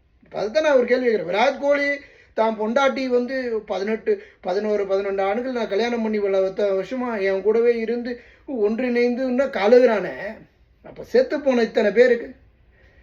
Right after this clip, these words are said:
அவன், விராட் கோலியினுடைய வருமானம் என்ன? அவன் எத்தனை, முப்பது, நாற்பது கோடியில வீடு கட்டியிருக்கிறான், இத்தாலியில இருந்து மார்பிள் அவர் வச்சிருக்கிறான்,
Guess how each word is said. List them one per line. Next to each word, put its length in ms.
அவன், 400
விராட் 340
கோலியினுடைய 400
வருமானம் 420
என்ன? 160
அவன் 440
எத்தனை, 320
முப்பது, 340
நாற்பது 340
கோடியில 340
வீடு 180
கட்டியிருக்கிறான், 500
இத்தாலியில 380
இருந்து 180
மார்பிள் 320
அவர் 260
வச்சிருக்கிறான், 420